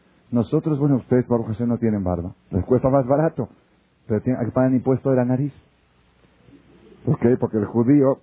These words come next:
por más que se quite la kipá y por más que no tenga barba y que no tenga pez y que se vista con aretes y cosas, judío.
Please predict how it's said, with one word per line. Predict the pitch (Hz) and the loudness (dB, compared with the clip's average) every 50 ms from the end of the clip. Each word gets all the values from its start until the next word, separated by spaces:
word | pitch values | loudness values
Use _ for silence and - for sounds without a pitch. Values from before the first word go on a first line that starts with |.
| - | -6
por | - 117 120 117 | -2 -2 -2 0
más | 131 156 180 175 | 2 0 0 0
que | - 165 | -2 -4
se | 131 147 | -6 -4
quite | - 147 160 - 156 | -4 -4 -2 0 0
la | 147 135 | 0 0
kipá | - 135 135 - - 127 127 | 0 -4 -4 0 0 2 2
y | 123 | 0
por | - 110 110 | -2 -4 -2
más | 117 143 165 156 | 0 2 0 0
que | - 180 | 0 -2
no | 170 170 | -2 0
tenga | 165 165 156 151 147 143 | 0 0 0 2 2 2
barba | 147 147 147 143 143 131 | 2 2 2 2 0 -2
y | |
que | - 117 | -2 -2
no | 131 156 156 | -2 -2 0
tenga | 160 180 175 175 170 | 0 0 2 0 0
pez | - - 165 165 160 165 135 | 2 2 0 2 2 -2 -6
y | 135 | -6
que | - 123 | -12 -8
se | 104 135 123 | -4 -2 0
vista | 123 156 185 170 - 196 185 160 147 - _ _ _ - _ _ | 0 0 -2 0 0 2 2 2 0 -4 _ _ _ -20 _ _
con | - 147 143 | 0 2 2
aretes | 143 147 170 185 175 170 - 170 147 | 4 2 4 2 2 0 0 -4 -2
y | 151 | 0
cosas, | 160 175 180 - _ _ _ _ _ _ _ _ _ _ _ _ _ _ _ _ _ _ | -2 -2 -4 -6 _ _ _ _ _ _ _ _ _ _ _ _ _ _ _ _ _ _
judío. | - 90 90 98 95 95 - | -8 -4 0 0 0 0 -2